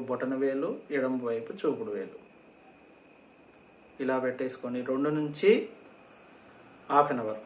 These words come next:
అర్ధ గంట వరకు చేసుకోవచ్చు. మంచి రిలీఫ్ వస్తుంది. ఎందుకంటే only, ఆ, మీకు తలనొప్పి వచ్చేది ఎందుకు అని అంటే, ఆ, భోజనం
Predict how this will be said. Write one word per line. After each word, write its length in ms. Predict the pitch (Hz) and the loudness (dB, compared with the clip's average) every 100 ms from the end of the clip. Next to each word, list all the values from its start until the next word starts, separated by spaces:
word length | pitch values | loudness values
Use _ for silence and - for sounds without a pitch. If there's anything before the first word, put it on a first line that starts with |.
| - | -8
అర్ధ 140 | 139 | 0
గంట 220 | 131 123 117 | 0 0 -2
వరకు 300 | 110 104 - - - - - - - - - - - - - - - - | -2 -4 -10 -20 -20 -20 -20 -20 -20 -20 -20 -20 -20 -20 -20 -20 -12 0
చేసుకోవచ్చు. 640 | 131 127 - 127 127 190 277 - - - - - 135 | 0 0 2 2 2 -4 -8 -10 -20 -20 -20 -12 -6
మంచి 240 | 127 135 123 | -2 -2 0
రిలీఫ్ 280 | 123 135 135 | 2 2 2
వస్తుంది. 420 | 123 - 117 120 202 - - - - - - - - 139 | -2 -4 -10 -10 -12 -16 -20 -20 -20 -20 -20 -20 -10 0
ఎందుకంటే 300 | 151 156 156 143 | 2 6 6 6
only, 240 | 143 143 156 - - - - 147 | 6 4 2 -2 -8 -20 -10 -4
ఆ, 40 | 139 131 131 131 | -2 0 0 0
మీకు 160 | 135 | 0
తలనొప్పి 480 | 139 131 135 147 151 | 2 2 2 2 4
వచ్చేది 420 | 143 139 151 135 127 | 4 6 4 4 2
ఎందుకు 260 | 131 135 135 131 | 0 0 0 0
అని 100 | 127 | -2
అంటే, 440 | 123 123 185 233 - - - - - - - - - - - - | -4 -4 -6 -6 -14 -20 -20 -20 -20 -20 -20 -20 -20 -20 -20 -8
ఆ, 380 | 127 117 117 117 - - 151 135 | -2 0 0 -4 -8 -14 -2 8
భోజనం 360 | 147 143 127 | 8 8 0